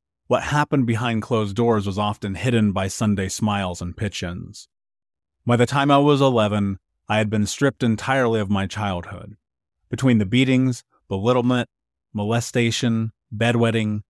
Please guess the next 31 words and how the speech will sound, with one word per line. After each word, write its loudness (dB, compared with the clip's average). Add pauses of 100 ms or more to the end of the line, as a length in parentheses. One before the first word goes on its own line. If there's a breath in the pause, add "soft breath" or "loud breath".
(140)
shame, -2 (320)
tattered 0
clothes, 0 (260)
foodless 2
nights, 0 (240 soft breath)
bullying, 0 (240)
and -4
homelessness, 0 (540)
I -4
was -2
ready 2
to -8
kill -2
myself. -4 (800)
Around 4
this 2
time, 2
my 4
baby 4
brother 4
went 0
with -6
his -2
father, -6 (140)
my 0
stepfather, -10 (460)
and 0
he 2
and -2
my 4
mother 2